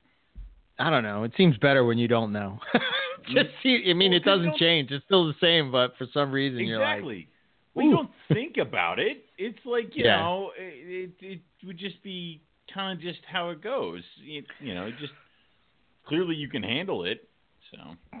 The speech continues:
Speaker 1: So, yeah, so I've done a little bit of a different setup for my babies this year. Um,
Speaker 2: Mm-hmm.
Speaker 1: I've been using the, so I used to use six quart tubs, right?
Speaker 2: Uh-huh.
Speaker 1: And, um, they're pretty big for, for baby carpets.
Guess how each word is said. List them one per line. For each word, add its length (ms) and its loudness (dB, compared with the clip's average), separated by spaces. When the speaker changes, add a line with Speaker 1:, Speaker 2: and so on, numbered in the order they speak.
Speaker 1:
So, 360 6
yeah, 320 6
so 120 6
I've 160 4
done 220 4
a 60 6
little 240 4
bit 140 2
of 100 0
a 60 0
different 380 -4
setup 340 0
for 120 -12
my 120 -6
babies 400 -6
this 220 -12
year. 340 -8
Um, 540 -10
Speaker 2:
Mm-hmm. 440 -12
Speaker 1:
I've 140 6
been 160 6
using 540 6
the, 500 2
so 140 4
I 20 8
used 280 2
to 60 0
use 240 2
six 220 0
quart 340 -4
tubs, 320 -4
right? 320 -2
Speaker 2:
Uh-huh. 280 -14
Speaker 1:
And, 380 2
um, 460 4
they're 160 8
pretty 240 4
big 300 2
for, 180 -6
for 100 -2
baby 320 -6
carpets. 520 -4